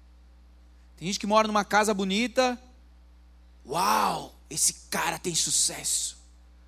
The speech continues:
Tem gente que tá numa roupa bonita, mas a Bíblia já fala desses caras, né? Parecem sepulcro,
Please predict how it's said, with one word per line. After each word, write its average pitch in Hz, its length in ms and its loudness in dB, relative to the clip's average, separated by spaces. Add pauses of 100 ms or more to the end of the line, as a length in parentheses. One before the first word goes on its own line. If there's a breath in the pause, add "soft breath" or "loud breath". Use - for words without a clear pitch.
(680)
Tem 156 100 -10
gente 208 160 0
que - 80 -10
tá 233 140 6
numa 233 220 4
roupa 262 500 10
bonita, 247 840 2 (2250)
mas 151 160 -10
a 156 40 -8
Bíblia 175 260 -6
já 185 120 -8
fala 180 340 -4
desses 143 280 -6
caras, 110 420 -12
né? 143 240 -16 (1300 soft breath)
Parecem 123 560 -6
sepulcro, - 1160 -6